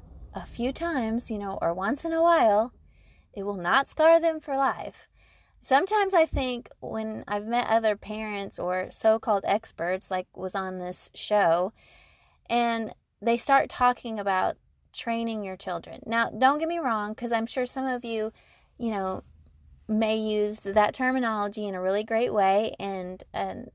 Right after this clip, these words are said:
I'm not downing it. It's just that m-, my personal experience is that when I hear people start talking in that way,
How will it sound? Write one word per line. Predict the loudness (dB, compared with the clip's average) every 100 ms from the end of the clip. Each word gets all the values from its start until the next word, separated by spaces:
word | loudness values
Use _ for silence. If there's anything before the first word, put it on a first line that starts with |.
| -12
I'm | -6
not | 2 4 2 0
downing | -2 0 0 -2 -8
it. | -10 -12 _ _ -20 -20 -20 _
It's | 2 2 6
just | 4 4 2
that | 4 2 _ _ _ -20 _ -10
m-, | -10 -6
my | -2 0 -2 -6
personal | 2 6 6 4 -4
experience | -6 -8 -14 -12 -12 -14 -16 -20 -8
is | -4
that | -2 -2
when | -2 -6
I | -6
hear | -8 -4 -2 -2 -4 -8 _ _
people | -8 -2 2 2 2 _
start | 2 2 2
talking | 2 4 4 0 -10 -10
in | -8 -6
that | -6 -2
way, | 0 0 0 -6